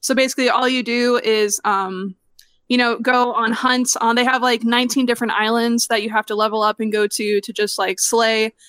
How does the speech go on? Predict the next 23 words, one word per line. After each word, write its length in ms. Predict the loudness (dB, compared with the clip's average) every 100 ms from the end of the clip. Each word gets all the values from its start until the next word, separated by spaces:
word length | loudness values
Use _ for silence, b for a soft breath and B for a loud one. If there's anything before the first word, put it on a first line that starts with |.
| b _
different 240 | 0 2
monsters 520 | 2 2 2 2 2 0
so 80 |
you 140 | 0 0
can 180 | 0 2
make 220 | 0 0
new 180 | -2 -2
gear, 520 | 0 2 4 2 -2 -4
um, 200 | -2 0
and 80 | -2
level 240 | 0 0 0
up 120 | 0
your 100 | 0
weapons. 560 | 0 0 0 0 -2 -2
And 180 | -2
you, 360 | 0 2 2 -2 b b b -4
uh, 260 | 0 0 -2
prestige. 840 | 0 -2 0 -2 0 0 -2 -4 -6
You, 140 | -6 -2
there's 220 | -2 0
not, 120 | 0
like, 160 | -2 -4
a, 320 | -2 -2